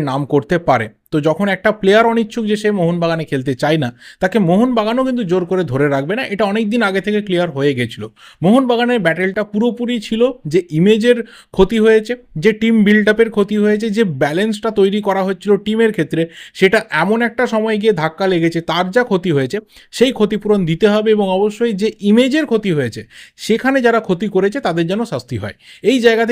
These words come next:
কিন্তু মোহনবাগান তার নিজের গ্রাউন্ডে দাঁড়িয়ে রয়েছে। এবং দ্বিতীয় যে পার্টি রয়েছে সেই পার্টি হচ্ছে আনোয়ার আলী। একদিকে তার যা ইচ্ছে ছিল যে মোহনবাগান থেকে আমি বেরিয়ে যাব, আমি অন্য কোনো ক্লাবে খেলবো, এটা ঠিক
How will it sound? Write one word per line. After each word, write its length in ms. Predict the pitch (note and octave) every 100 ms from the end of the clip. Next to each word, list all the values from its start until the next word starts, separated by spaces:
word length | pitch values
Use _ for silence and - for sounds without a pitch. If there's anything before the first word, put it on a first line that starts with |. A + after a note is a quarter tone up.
| A#3+
কিন্তু 140 | C4 C#4
মোহনবাগান 440 | E3+ F3 F3+ G3 A#3
তার 100 | G3+ D#3+
নিজের 200 | D3+ E3
গ্রাউন্ডে 280 | C3+ C3+ F#3 G#3+
দাঁড়িয়ে 240 | B2+ A#2 G#2+
রয়েছে। 260 | G#2 - - _ - - G3
এবং 120 | C4+ F#3+
দ্বিতীয় 260 | A#3 C4 D#4+ C#4
যে 60 | A#3+
পার্টি 220 | F3+ F3 E3
রয়েছে 200 | D#3 G3+ G3+
সেই 140 | A3 G#3+
পার্টি 220 | F3 E3+ F#3
হচ্ছে 240 | F3 F3 C4 - D#3
আনোয়ার 280 | F3 E3 B2
আলী। 140 | A2 G#2 - F3+
একদিকে 340 | E3 F#3 G#3+ A#3+ A3
তার 160 | G3+ A3 - - -
যা 80 | - -
ইচ্ছে 200 | G#3 - G#3+
ছিল 120 | G#3 F3 D#3
যে 60 | F3+
মোহনবাগান 380 | F#3 F#3+ F#3 F#3
থেকে 120 | F3 F3+
আমি 100 | F3 D#3+
বেরিয়ে 220 | E3+ E3+ E3
যাব, 120 | E3 E3+ D3+
আমি 100 | D#3
অন্য 120 | D#3 E3 D#3+
কোনো 100 | D#3+
ক্লাবে 240 | D#3 D3 D#3
খেলবো, 260 | D#3 D3 D3 D3 - - G3+
এটা 140 | A3+ G#3
ঠিক 120 | G3